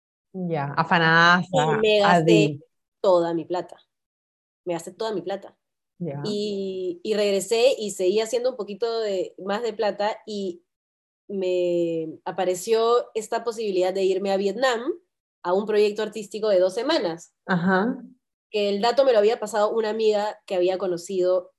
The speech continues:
Speaker 2: en esta residencia, ¿no? En Nueva York. Que ella es de la India y el proyecto era de la India, y, pero era en Vietnam. Y era un road trip por Vietnam junto con otros artistas de todo el mundo. Íbamos a hacer como que un montón de cosas locas durante todo el viaje.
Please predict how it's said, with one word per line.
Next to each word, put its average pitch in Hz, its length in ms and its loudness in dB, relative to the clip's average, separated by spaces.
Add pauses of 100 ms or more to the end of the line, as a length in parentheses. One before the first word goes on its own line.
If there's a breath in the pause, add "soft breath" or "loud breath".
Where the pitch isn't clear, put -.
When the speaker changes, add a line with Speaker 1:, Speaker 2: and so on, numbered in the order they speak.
(140)
Speaker 2:
en 165 460 -6
esta 190 220 -8
residencia, 175 580 -4
¿no? 147 160 -12
En 185 100 -10
Nueva 143 220 -12
York. 131 160 -16 (640)
Que 185 100 -2
ella 180 160 2
es 202 40 -4
de 196 80 0
la 180 100 2
India 196 340 0
y 165 100 -2
el 165 60 -6
proyecto 170 340 0
era 185 80 0
de 185 100 -2
la 185 120 0
India, 202 420 -2 (180)
y, 170 540 -8
pero 180 220 0
era 175 360 -2 (360)
en 160 240 -8
Vietnam. 156 480 -6 (1120)
Y 185 600 -6
era 196 160 0
un 202 120 0
road 240 200 8
trip 240 240 -4
por 214 140 -2
Vietnam 208 480 0 (380)
junto 196 400 -4
con 185 200 0
otros 196 240 -4
artistas 202 480 -8
de 180 100 -2
todo 196 140 -2
el 208 80 -2
mundo. 262 340 4
Íbamos 196 280 0
a 165 40 -16
hacer 160 220 -10
como 156 220 -16
que 160 100 -14
un 160 60 -6
montón 175 220 -4
de 190 80 -2
cosas 214 240 -4
locas 220 580 2
durante 175 640 -2
todo 180 180 2
el 170 180 0
viaje. - 360 -6